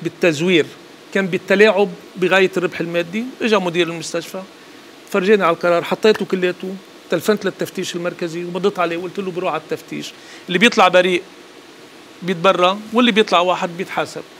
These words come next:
وبعدين مشيت الأمور وتركت الوزارة. هلأ اللي، اللي الشيء اللي مهم اللي حكاه دكتور سكري وبالنسبة للصبي، الدكتور بستغل وجود دكتور عاصم هون. بعد الدولة قادرة تجيب دواء السرطان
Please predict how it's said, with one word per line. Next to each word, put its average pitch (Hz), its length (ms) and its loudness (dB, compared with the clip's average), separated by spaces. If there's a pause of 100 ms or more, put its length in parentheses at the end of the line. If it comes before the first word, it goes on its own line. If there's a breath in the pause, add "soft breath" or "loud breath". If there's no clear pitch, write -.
(220)
وبعدين 220 360 2
مشيت 202 360 -6
الأمور 185 260 -6
وتركت 180 340 -6
الوزارة. 156 380 -4 (580 loud breath)
هلأ 233 260 4 (400)
اللي، 185 440 -4 (120)
اللي 180 320 -2 (440)
الشيء 202 360 4
اللي 247 140 4
مهم 196 420 0 (600)
اللي 165 120 -4
حكاه 190 280 -4
دكتور 175 300 -10
سكري 180 460 -10
وبالنسبة 196 520 -4
للصبي، 139 400 -10 (500 loud breath)
الدكتور 240 360 0
بستغل 208 360 0
وجود 196 300 -2
دكتور 175 300 0
عاصم 151 280 -2
هون. 135 200 -14 (500 loud breath)
بعد 233 240 8
الدولة 196 500 6
قادرة 202 280 4
تجيب 165 340 -4
دواء 196 200 4
السرطان 180 680 0